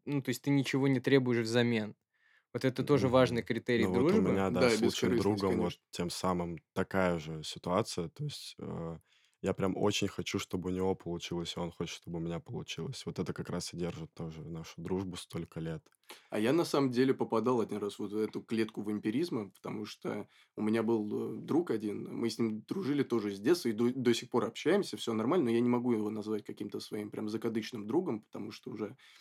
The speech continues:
Speaker 3: произошло много разных, э, вещей, как раз связанных с вот этим самым вампиризмом. Потому что, когда мы с ним,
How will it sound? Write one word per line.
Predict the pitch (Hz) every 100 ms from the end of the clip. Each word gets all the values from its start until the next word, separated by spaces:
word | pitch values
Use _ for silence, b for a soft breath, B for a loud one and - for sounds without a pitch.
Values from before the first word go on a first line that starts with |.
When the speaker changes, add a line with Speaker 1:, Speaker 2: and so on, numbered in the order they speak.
| B B B
Speaker 3:
произошло | 113 120 117 135
много | 120 127 110 110 107 110
разных, | 113 - 107 101 -
э, | 113 110
вещей, | 110 - 185
как | 139 120
раз | 127
связанных | 123 123 113 110 104
с | - -
вот | 113 110 110
этим | 117 110
самым | - 107 107
вампиризмом. | 107 107 127 117 113 104
Потому | - 113 107
что, | -
когда | - 110 110
мы | 110
с | -
ним, | 107 101